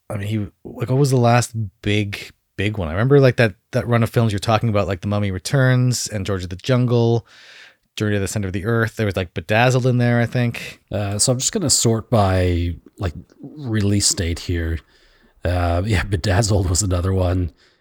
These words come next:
Speaker 2: Uh, The Mummy, uh, Dudley Do Right, Blast from the
Speaker 1: Right.
Speaker 2: Past.
Speaker 1: Oh,
Speaker 2: uh,
Speaker 1: yeah.
Speaker 2: Bedazzled, Monkey Bone was one, Mummy Returns, of course. Uh, there's a Looney Tunes movie he was in, Crash, as well,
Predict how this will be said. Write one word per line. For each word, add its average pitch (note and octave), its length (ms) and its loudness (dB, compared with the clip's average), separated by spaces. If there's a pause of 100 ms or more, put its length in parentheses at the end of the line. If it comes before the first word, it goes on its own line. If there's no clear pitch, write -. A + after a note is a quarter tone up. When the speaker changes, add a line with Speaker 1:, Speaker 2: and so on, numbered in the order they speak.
(140)
Speaker 2:
Uh, F#2 280 -2
The G#2 140 -2
Mummy, F#3+ 600 2 (160)
uh, G2+ 140 0
Dudley B2 360 -2
Do B2 200 -2
Right, B2 420 0
Blast G#2 300 -4
from F#2 120 -8
the E2+ 60 -8
Speaker 1:
Right. F2+ 140 -6
Speaker 2:
Past. A#2 600 -4 (160)
Speaker 1:
Oh, E3 240 2
Speaker 2:
uh, - 40 2
Speaker 1:
yeah. D#3+ 200 2
Speaker 2:
Bedazzled, B2+ 680 2
Monkey C#3 380 2
Bone C#3 320 4
was A#2+ 160 0
one, B2 220 2
Mummy F#2+ 200 -2
Returns, B2 460 -2
of A#2 140 -6
course. A2+ 680 -2 (520)
Uh, F#2+ 200 -2
there's G2+ 200 0
a A2 60 2
Looney B2+ 300 4
Tunes B2 380 2
movie A#2 240 2
he A2 80 2
was G#2+ 160 0
in, G#2+ 160 0
Crash, A2 640 -4
as G2+ 160 -2
well, A#2 460 0